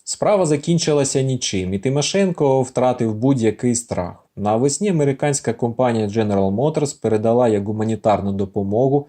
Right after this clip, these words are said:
п'ятдесят позашляховиків Chevrolet Tahoe для евакуації людей з місць бойових дій.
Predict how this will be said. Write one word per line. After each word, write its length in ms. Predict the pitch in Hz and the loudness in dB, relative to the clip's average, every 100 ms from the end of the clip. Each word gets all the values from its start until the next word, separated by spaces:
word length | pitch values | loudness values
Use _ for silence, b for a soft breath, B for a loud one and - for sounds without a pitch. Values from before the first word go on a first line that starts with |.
| - | -4
п'ятдесят 580 | 107 101 101 - 147 147 - | -2 0 -2 2 0 0 -4
позашляховиків 920 | 120 110 104 107 98 101 98 98 123 | -2 -2 -4 -4 -2 0 0 0 -4
Chevrolet 580 | 123 - 98 104 117 117 | -4 -4 -2 0 0 0
Tahoe 400 | 92 92 92 - | -2 -4 -6 -8
для 260 | 95 113 110 | -2 2 4
евакуації 800 | 101 95 104 107 131 139 120 107 | 2 0 2 4 4 2 -2 -2
людей 460 | 110 104 92 90 | -2 -2 -4 -4
з 80 | 90 | -6
місць 260 | 101 131 131 | -4 -4 -2
бойових 500 | 107 98 98 110 104 | 0 0 0 -2 -2
дій. 320 | 95 90 | -8 -10